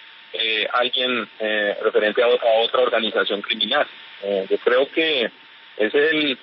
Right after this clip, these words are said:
el beneficio de que da es-, esta, esta ley de som-, de que tú te sometes y co-, y colaboras, pues puedes obtener una rebaja de pena dependiendo quién eres, porque para ellos lo importa, eh, un, un peque-,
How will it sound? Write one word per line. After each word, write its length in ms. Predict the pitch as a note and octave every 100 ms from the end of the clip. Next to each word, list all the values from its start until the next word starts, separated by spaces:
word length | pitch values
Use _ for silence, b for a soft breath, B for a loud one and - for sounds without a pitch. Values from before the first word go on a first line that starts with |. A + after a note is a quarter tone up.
| -
el 120 | A#2+
beneficio 800 | A#2+ A#2 G#2+ - - F3 F3 D3+
de 320 | B2 A2 G2+ -
que 100 | A2+
da 260 | A2 B2 C#3
es-, 80 | -
esta, 480 | C#3+ - C#3+ C3+ B2 B2+
esta 280 | A#2+ D3
ley 280 | B2+ B2 A3 - - - - - - - - -
de 140 | A#2 A2+
som-, 200 | A2+ A2+ A#2+ A2+
de 280 | A2+ A2 -
que 100 | A2+
tú 140 | - D3
te 100 | D3
sometes 380 | B2 B2 -
y 40 | C#3+
co-, 180 | C#3+ B2
y 60 |
colaboras, 520 | - A2+ A2 G#2+ C#3+ -
pues 160 | A#2+ G#2+
puedes 180 | A2+ A2+
obtener 420 | C3+ B2+ G#2+ A2
una 160 | B2 C3
rebaja 300 | A#2+ G2+ B2
de 80 | A#2
pena 360 | G#2 G#2+ D3 C#3+
dependiendo 760 | G#2+ - A2 G#2+ G#2+ A2+ D3 C#3 B2+
quién 180 | A#2+
eres, 260 | A#2 A#2+ D#3 - - - -
porque 580 | B2 A#2+ C3 A#2 A#2 A2+
para 260 | A#2+ A#2+ A#2
ellos 240 | B2 D#3
lo 60 | D3+
importa, 460 | C#3 A#2 - A#2 A#2+
eh, 120 | A#2
un, 200 | C3+ C#3 -
un 260 | D3 D3+ D3+
peque-, 340 | D#3 -